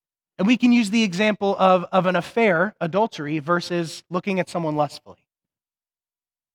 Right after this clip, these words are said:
Right? We understand that the consequences, the damage that is done through an affair is different.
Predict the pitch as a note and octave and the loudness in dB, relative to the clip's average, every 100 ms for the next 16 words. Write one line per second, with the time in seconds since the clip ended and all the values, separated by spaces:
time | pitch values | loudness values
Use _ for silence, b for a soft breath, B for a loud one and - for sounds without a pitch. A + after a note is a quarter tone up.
0 | _ _ F3 F3+ G3+ G#3+ A3+ G#3 A3+ G#3+ | _ _ 0 2 4 4 2 0 2 4
1 | G3+ F3+ E3+ - - A3 A#3+ G#3 - F#3 | 2 0 -6 -4 0 2 2 -2 -4 -4
2 | F3 D#3+ F3 C3+ F3+ A3 B3 G#3 F3 G3 | -4 -6 -6 -6 -2 0 0 0 2 2
3 | F#3+ D#3 F3+ F3+ F3+ - _ _ F#3+ F3 | 2 -2 0 0 -2 -10 _ _ -4 -4
4 | D#3+ - G#3 E3 C#3+ B2+ D#3 _ | -4 0 2 2 -2 -8 -10 _